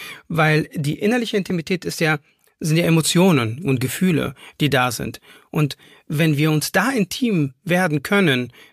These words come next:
dass wir gegenseitig uns sagen, was einen belastet innen, was ich nicht mag, welche Emotionen gerade bei mir hervorkommen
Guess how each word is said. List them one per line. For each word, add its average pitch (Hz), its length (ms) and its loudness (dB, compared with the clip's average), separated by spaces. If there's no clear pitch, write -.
dass - 240 -2
wir 147 320 2
gegenseitig 170 540 -2
uns 143 180 -4
sagen, 143 400 0
was 156 280 -2
einen 143 340 0
belastet 143 520 2
innen, 226 360 0
was 156 180 -2
ich - 160 -4
nicht - 360 -4
mag, 151 480 2
welche 147 260 -2
Emotionen 156 600 0
gerade 151 340 2
bei 151 140 2
mir 147 300 0
hervorkommen 196 1000 0